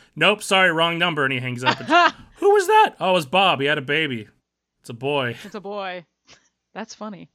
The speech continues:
Speaker 1: Yeah. <laughs> Commercials used to mean something. Anyway,
Speaker 2: He's
Speaker 1: uh, back to this tragedy.
Speaker 2: Yes. Okay. So they call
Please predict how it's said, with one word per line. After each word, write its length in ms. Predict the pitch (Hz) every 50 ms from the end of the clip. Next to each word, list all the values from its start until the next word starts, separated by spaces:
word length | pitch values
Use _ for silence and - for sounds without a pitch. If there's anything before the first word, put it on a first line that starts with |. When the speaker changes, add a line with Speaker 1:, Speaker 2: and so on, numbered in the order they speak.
| _ _ -
Speaker 1:
Yeah. 460 | 147 151 139 127 120 120 113 110 107 - - _ _ _ _ _ _
<laughs> 440 | _ _ _ _ _ _ _ _ _
Commercials 360 | - 156 165 160 - 151 131
used 160 | 135 127 123
to 60 | - 117
mean 400 | 120 123 135 143 143 147 147 147
something. 540 | - - - 139 120 117 117 - 120 110 107 _ _ _ - -
Anyway, 440 | - 127 127 120 117 113 107 113 - _ _ _ _ 185 -
Speaker 2:
He's 120 | - -
Speaker 1:
uh, 240 | 127 131 131 131 123
back 280 | 110 - 139 170 180 -
to 160 | - - 220
this 200 | 180 139 120 -
tragedy. 720 | - - - - 104 107 107 104 107 101 107 104 104 101 - _ _ _ _ _ _ _ _
Speaker 2:
Yes. 360 | 202 220 214 180 160 - - _ _ -
Okay. 380 | 208 202 214 180 - - _ _
So 640 | _ - - 233 226 226 226 214 214 214 202 190 - _ _ _ _ _ _ _
they 140 | - 220 220
call 600 | 214 - 220 220 220 226 226 220 220 220 226 220